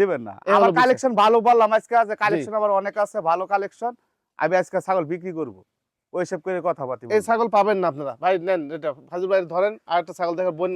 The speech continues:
Speaker 2: আর একটা আছে দেখাই।
Speaker 1: হ্যাঁ।
Speaker 2: হ্যাঁ, ওটার চেয়ে তো আমার একটা ফর্সা বেশি নাকি ভাই?
Speaker 1: এটা আরো সুন্দর বেশি।
Speaker 2: এই যে সব
Speaker 1: সুন্দর কেউ থেকে কম না ভাই।
Speaker 2: দেখেন, বডি ফিটনেস গুলো দেখেন,
Speaker 1: হ্যাঁ।
Speaker 2: অসাধারণ সব এগুলো।
Speaker 1: এটাও আপনার লাইভ ওজন আছে হলো আশি কেজি।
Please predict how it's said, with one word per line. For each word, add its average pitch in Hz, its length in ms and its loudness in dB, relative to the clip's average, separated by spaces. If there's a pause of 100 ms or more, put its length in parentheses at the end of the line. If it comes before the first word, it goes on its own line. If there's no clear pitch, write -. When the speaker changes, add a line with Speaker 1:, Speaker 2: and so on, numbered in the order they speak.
Speaker 2:
আর 170 120 0
একটা 175 180 -6
আছে 170 140 -6 (100)
দেখাই। 156 240 -8
Speaker 1:
হ্যাঁ। 98 180 -20 (360)
Speaker 2:
হ্যাঁ, 180 160 -8 (920)
ওটার 170 200 -6
চেয়ে 233 120 -4
তো 226 60 -2
আমার 240 140 0
একটা 220 180 -8
ফর্সা 208 240 -6
বেশি 156 180 -4
নাকি 156 200 -6
ভাই? 170 100 -2 (340)
Speaker 1:
এটা 175 140 0
আরো 226 140 4
সুন্দর 233 400 0
বেশি। 156 280 0 (240)
Speaker 2:
এই 165 100 -4
যে 160 60 -6
সব 175 160 -6
Speaker 1:
সুন্দর 247 300 2
কেউ 247 240 4
থেকে 247 200 4
কম 247 220 4 (100)
না 175 80 8
ভাই। 143 240 4
Speaker 2:
দেখেন, 113 200 -12 (1160)
বডি 190 260 2
ফিটনেস 202 280 -4
গুলো 214 140 0
দেখেন, 202 240 0
Speaker 1:
হ্যাঁ। 120 120 -2
Speaker 2:
অসাধারণ 175 540 -2
সব 113 100 -16 (200)
এগুলো। 123 200 -12 (100)
Speaker 1:
এটাও 240 240 6
আপনার 240 180 4
লাইভ 214 240 8
ওজন 233 280 2
আছে 214 120 0
হলো 214 140 4 (100)
আশি 202 180 -8
কেজি। 127 260 -8